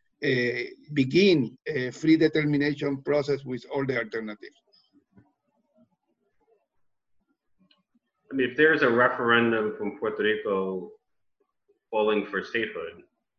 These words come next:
Speaker 2: uh, then I would accept the results of the referendum and, and act accordingly in Congress. So if there's a referendum from Puerto Rico, um, requesting statehood, Congress should act upon that referendum. I think Congress should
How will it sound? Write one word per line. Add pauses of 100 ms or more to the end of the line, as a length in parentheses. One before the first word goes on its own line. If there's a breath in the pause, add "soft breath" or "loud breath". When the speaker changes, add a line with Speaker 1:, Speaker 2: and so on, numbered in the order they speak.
(400)
Speaker 2:
uh,
then
I
would
accept
the
results
of
the
referendum
and, (180)
and
act
accordingly
in
Congress. (720)
So
if
there's
a
referendum
from
Puerto
Rico, (840)
um, (180)
requesting
statehood, (100)
Congress
should (540)
act
upon
that
referendum. (560)
I
think
Congress
should